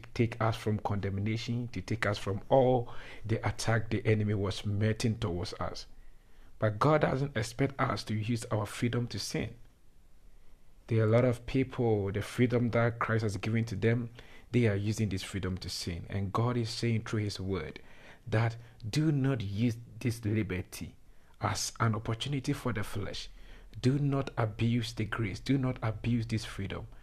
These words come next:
But we must serve one another with love. We must let love lead.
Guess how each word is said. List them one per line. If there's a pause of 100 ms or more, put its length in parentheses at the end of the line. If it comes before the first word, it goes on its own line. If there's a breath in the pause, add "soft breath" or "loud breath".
(300 loud breath)
But
we
must
serve
one
another (560)
with
love. (1040)
We
must
let
love
lead.